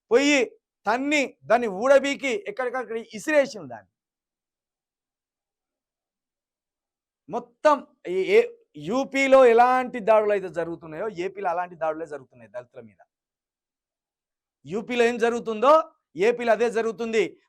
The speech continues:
రోజుకొక్కరిని చంపుతున్నారు అక్కడ. ఇక పవన్ కళ్యాణ్ అనే మహా లీడర్ మరి నిద్రపోతున్నాడా, లేకపోతే డ్యాన్స్లు వేసుకుంటున్నాడా సినిమా షూటింగ్లకు, మనకు తెలియదు. ఆ?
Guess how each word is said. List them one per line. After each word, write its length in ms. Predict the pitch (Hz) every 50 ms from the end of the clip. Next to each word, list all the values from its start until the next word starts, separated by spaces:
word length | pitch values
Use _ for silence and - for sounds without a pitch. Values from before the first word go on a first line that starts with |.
| -
రోజుకొక్కరిని 920 | 135 156 180 226 262 269 254 262 240 240 247 240 - 254 254 254 240 247
చంపుతున్నారు 360 | 226 196 - 226 202 185 175 151
అక్కడ. 240 | - - 123 92 - _ _ _ _ _ _ _ _ _ _ _ _ _ 165
ఇక 60 | 185
పవన్ 380 | 190 185 190 208 233 240 233 233
కళ్యాణ్ 320 | 240 233 233 233 233 233
అనే 140 | 226 226 226
మహా 240 | 214 214 196 220 226
లీడర్ 300 | 226 233 220 226 220 214
మరి 180 | 214 220 214
నిద్రపోతున్నాడా, 920 | 202 196 196 - 202 233 214 220 220 208 214 220 208 208 214 240 262 262 - _ _ _ _ _ _ _ _ _ _ _ _ _ _ _ -
లేకపోతే 460 | 214 226 214 208 214 214 214 220 208
డ్యాన్స్లు 420 | 175 165 196 214 220 208 185 220 220
వేసుకుంటున్నాడా 540 | 202 - - 214 208 190 208 202 196 214
సినిమా 280 | 220 - 214 208 208 202
షూటింగ్లకు, 460 | - 202 196 170 202 190 190 190 214
మనకు 200 | 226 214 185 156
తెలియదు. 300 | 143 143 135 180 190 190 _ _ _ _ _ _ _ _ _ _ _ _ _ _ _ _ _ _ _ _ -
ఆ? 160 | 156 202 233